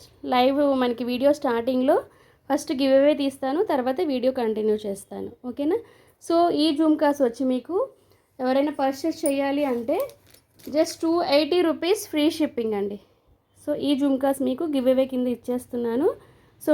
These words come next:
మల్టీ కలర్ స్టోనింగ్ and కింద మనకి ఆనియన్ కలర్ స్పిన్నల్స్ అనేది వస్తుంది. బ్యాక్ పుషర్ బ్యాక్ వస్తాయి. చూడండి ఎంత బాగుందో. So,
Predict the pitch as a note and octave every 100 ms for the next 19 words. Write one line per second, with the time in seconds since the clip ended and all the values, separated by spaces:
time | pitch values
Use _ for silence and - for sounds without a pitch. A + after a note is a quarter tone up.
0 | C#4 A#3 A#3 C#4 C#4 C4+ D4 - C4+ B3
1 | D#4 A#4 - _ - C4+ C#4+ C#4 C#4+ D4
2 | E4 C#4+ C4+ F#4 C4+ C4+ D4+ D4+ C#4 D4
3 | D4 C4+ B3+ C#4 C#4 B3+ B3 A#3 A#3+ -
4 | B3+ C#4 G#4+ C#5+ _ _ _ C4 C4 B3+
5 | C4 C#4 C4+ A3+ G3+ G3 F#3 G3 - -
6 | - _ _ _ - A#3+ A#3+ B3 G#3 G3+
7 | G#3 G3 G3 G3 - _ _ _ _ _
8 | _ _ _ _ -